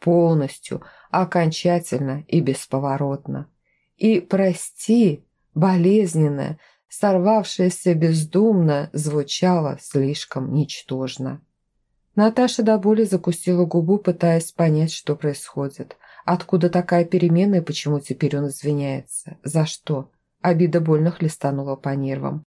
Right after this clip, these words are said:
Смущенно поведя плечами, Наташа растерянно оглянулась, нашла кофту, набросила, зазвенела молнией.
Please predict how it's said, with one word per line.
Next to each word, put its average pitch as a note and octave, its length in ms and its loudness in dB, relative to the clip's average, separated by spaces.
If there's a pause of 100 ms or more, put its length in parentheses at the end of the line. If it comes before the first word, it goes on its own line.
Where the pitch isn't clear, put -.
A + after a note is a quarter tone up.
(120)
Смущенно F#3+ 560 2
поведя E3+ 440 2
плечами, E3 440 0
Наташа D#3+ 500 0
растерянно C#3+ 580 0
оглянулась, C#3 680 -4
нашла A#3 400 2
кофту, E3+ 440 -2
набросила, D3+ 880 -2
зазвенела C#3+ 640 0
молнией. C3+ 640 -10